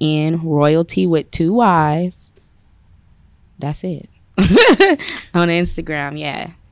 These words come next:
You can D M me questions. I, I respond back.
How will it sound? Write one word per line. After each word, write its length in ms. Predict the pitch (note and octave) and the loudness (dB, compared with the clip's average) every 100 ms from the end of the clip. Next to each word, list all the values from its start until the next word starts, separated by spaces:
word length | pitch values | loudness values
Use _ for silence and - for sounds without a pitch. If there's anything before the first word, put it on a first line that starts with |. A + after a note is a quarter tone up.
| _ | _
You 120 | - G#3 | -8 -6
can 100 | G#3+ | -4
D 200 | G3+ G3+ | -4 -2
M 100 | G#3 | -2
me 100 | G3+ | -4
questions. 680 | - G3+ G#3+ - G3 G3 F#3+ | -4 -4 -4 -6 -8 -8 -6
I, 260 | D#3+ E3+ - | -6 -4 -6
I 120 | D#3+ | -6
respond 500 | F3 F#3 - F#3 F#3 | -6 -8 -6 -6 -4
back. 460 | F3 E3 E3+ - | -6 -8 -10 -16